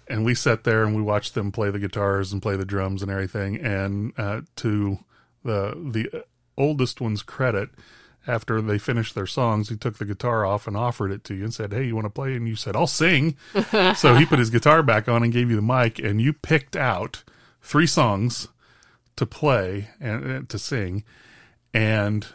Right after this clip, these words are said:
Speaker 1: uh, so, uh, to pull up the image for you, right now, there's just people mingling around Best Buy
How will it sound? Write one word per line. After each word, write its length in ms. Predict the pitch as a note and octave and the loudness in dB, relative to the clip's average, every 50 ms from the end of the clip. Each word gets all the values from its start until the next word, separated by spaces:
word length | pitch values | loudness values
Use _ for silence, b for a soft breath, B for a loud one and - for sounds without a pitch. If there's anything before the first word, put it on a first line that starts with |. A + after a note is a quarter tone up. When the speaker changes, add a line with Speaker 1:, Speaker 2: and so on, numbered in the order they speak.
| - - | -16 -10
Speaker 1:
uh, 280 | C3 A#2+ A#2 A#2 A#2+ B2+ A#2 A2 | -8 -6 -4 -4 -6 -8 -8 -10
so, 280 | - - - C#3 A#2 A2 | -8 -4 -2 0 2 2
uh, 60 | G#2+ A2+ - - A2+ G2+ G#2+ D#3 F3+ - - | 0 -2 -4 -10 -12 -12 -10 -12 -12 -8 -2
to 300 | - B2+ A2+ A2 A#2+ C3+ - _ _ - G3 F#3 F3+ D#3 - | 0 0 2 0 0 -4 -10 _ _ -12 -10 -10 -10 -8 -4
pull 140 | - D#3 D#3 D3 | 0 2 2 2
up 80 | C3+ | 2
the 140 | - C3 C3 | 2 4 4
image 200 | C3 B2+ A#2 - | 6 4 4 2
for 240 | - - A#2+ G#2+ G#2+ | 0 0 0 2 2
you, 180 | G#2 G2 G2+ - B B B B B B B B | 2 2 0 -2 B B B B B B B B
right 180 | C#3 C3+ D3 C#3 | 2 2 2 4
now, 280 | B2+ A#2+ A#2 A#2 A#2 | 4 4 6 6 6
there's 160 | A2 G#2+ - - | 4 2 2 0
just 220 | - A#2+ - - | 0 -2 -2 0
people 280 | - C#3 C3 - A2+ G#2+ | -2 -2 0 0 0 2
mingling 640 | G#2+ G#2+ A2 A2+ A#2+ A#2 A2 G#2 G2+ G2 G2+ G#2 | 2 2 2 2 2 2 0 0 -2 -2 -2 -2
around 380 | G#2 G2+ G#2 G#2 G#2 G2+ G2+ G2+ | -2 -2 0 0 0 0 0 0
Best 260 | G#2 G2+ G2 - - - | 0 0 -2 -2 -4 -6
Buy 280 | G2+ F#2 F2 E2+ - | -4 -4 -4 -6 -8